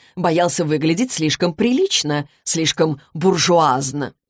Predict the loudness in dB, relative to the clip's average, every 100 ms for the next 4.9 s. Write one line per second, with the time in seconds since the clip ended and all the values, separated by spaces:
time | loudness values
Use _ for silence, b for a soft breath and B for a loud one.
0 | _ _ _ _ _ _ _ _ -6 -2
1 | 0 2 2 4 4 2 2 0 0 0
2 | 0 -4 -10 _ _ -6 -4 -2 0 0
3 | 0 -2 -2 -16 _ _ _ -8 -2 2
4 | 2 2 -2 -2 -2 0 0 0